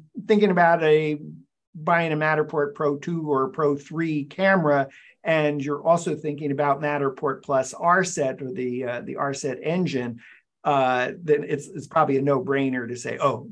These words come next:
go for the Pro three." You'll just be way happier.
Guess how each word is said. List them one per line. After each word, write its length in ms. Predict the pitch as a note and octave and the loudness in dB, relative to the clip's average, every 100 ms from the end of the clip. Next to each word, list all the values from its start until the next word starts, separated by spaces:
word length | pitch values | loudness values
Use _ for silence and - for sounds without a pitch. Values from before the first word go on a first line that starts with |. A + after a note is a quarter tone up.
| - - | -20 -4
go 220 | D#3+ D3 | 4 4
for 140 | C#3+ C#3 | 4 -2
the 80 | |
Pro 240 | C3 C3 A#2+ | -2 -4 -4
three." 420 | B2+ B2 B2+ B2+ | -6 -8 -8 -10
You'll 220 | - D3 | 0 0
just 240 | C3+ D3 D3 | 2 -2 -2
be 80 | C#3 | -2
way 220 | B2+ A#2+ | -2 -4
happier. 540 | A#2+ A2 - A#2 A#2+ | -4 -6 -8 -14 -16